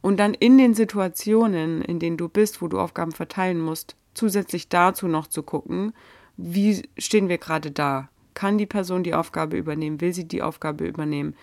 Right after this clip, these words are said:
In welchem Quadranten befinde ich mich hier gerade? Und wie kann ich die Person entsprechend unterstützen? Und wenn man das zusammennimmt,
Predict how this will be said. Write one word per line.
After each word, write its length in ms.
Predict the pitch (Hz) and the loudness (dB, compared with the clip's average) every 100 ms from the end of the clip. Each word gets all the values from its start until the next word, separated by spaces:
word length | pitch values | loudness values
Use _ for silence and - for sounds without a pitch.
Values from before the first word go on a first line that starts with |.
| - - | -20 -14
In 200 | - 175 | -6 -2
welchem 300 | 175 180 180 | 0 0 -4
Quadranten 540 | - - 165 175 - 190 | -6 -6 -2 -2 0 -4
befinde 360 | 180 - 185 180 | -4 -4 -2 -4
ich 100 | - | -6
mich 160 | 190 | -6
hier 220 | - 196 | -4 -4
gerade? 560 | 190 - 196 202 233 285 _ _ _ _ _ _ | -4 -2 -2 0 0 -2 _ _ _ _ _ _
Und 180 | - 190 | -2 0
wie 140 | 175 180 | 0 -2
kann 180 | 180 | -4
ich 120 | 165 - | -4 -6
die 100 | 160 | -8
Person 400 | 170 156 156 147 | -6 -6 -4 -4
entsprechend 480 | 147 - 147 - | -6 -8 -10 -8
unterstützen? 680 | - 135 139 - 131 - 123 - - | -10 -10 -10 -12 -12 -12 -12 -14 -12
Und 120 | - 175 | -2 0
wenn 120 | 180 | 2
man 140 | 180 | 2
das 320 | 175 247 262 | 2 2 0
zusammennimmt, 1000 | - 196 185 208 196 160 151 220 302 - | -6 -4 -2 0 0 0 2 2 2 0